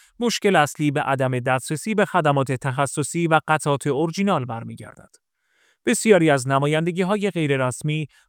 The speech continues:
ممکن است نتوانند تعمیرات با کیفیتی ارائه دهند و یا از قطعات غیر اورجینال استفاده کنند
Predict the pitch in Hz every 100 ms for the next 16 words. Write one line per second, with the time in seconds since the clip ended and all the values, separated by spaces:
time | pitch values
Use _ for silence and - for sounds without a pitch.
0 | - 240 214 208 190 160 175 165 185 190
1 | 190 185 175 175 165 151 143 139 135 131
2 | 151 - 175 160 156 139 127 120 113 -
3 | _ _ _ - 131 131 131 - 156 -
4 | 196 196 180 180 180 180 156 175 170 170
5 | - 170 156 151 147 147